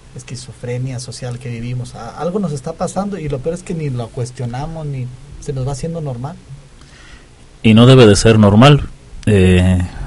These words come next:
Speaker 2: hace mucho tiempo platicando con una, con una persona,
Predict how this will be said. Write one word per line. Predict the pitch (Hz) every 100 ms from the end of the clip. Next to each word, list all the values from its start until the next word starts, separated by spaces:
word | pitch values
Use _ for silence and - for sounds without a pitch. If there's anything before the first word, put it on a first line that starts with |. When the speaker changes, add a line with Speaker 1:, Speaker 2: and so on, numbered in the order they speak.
| -
Speaker 2:
hace | 107 -
mucho | 113 110 113
tiempo | 113 107 104
platicando | 95 95 107 107
con | 101 98
una, | 104 101 90 - - - - - - - - - - -
con | 107
una | 104 107
persona, | 104 95 - 113 113 98 -